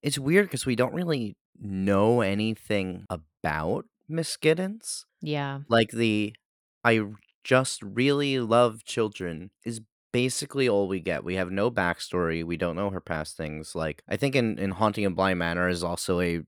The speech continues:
Speaker 1: looser adaptation of this, and in that one, I think she did get a first name and a last name, and in that one, she has a lot more backstory, and they, like, start by giving her entire resume, if I remember correctly. It's been a few years since I watched that, but this movie has none of that. We don't know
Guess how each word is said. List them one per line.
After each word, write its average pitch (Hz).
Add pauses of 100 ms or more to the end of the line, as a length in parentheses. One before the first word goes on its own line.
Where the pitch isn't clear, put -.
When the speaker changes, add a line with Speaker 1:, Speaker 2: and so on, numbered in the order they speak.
(200)
Speaker 1:
looser 90
adaptation 82
of 78
this, 82
and 80
in 87
that 92
one, 92
I 87
think 95
she -
did 85
get 87
a 82
first 87
name 85
and 85
a 85
last 80
name, 85 (120)
and 92
in 87
that 90
one, 92
she 92
has 85 (100)
a 87
lot 87
more 85
backstory, 82
and 78
they, 80
like, 82
start 85
by 82
giving 85
her 82
entire 82
resume, 80
if 78
I 80
remember 80
correctly. 78
It's 76
been 78
a 78
few 78
years 76
since -
I 78
watched 78
that, 78
but 98
this 156
movie 143
has 98
none 90
of 82
that. 82
We 104
don't 117
know 78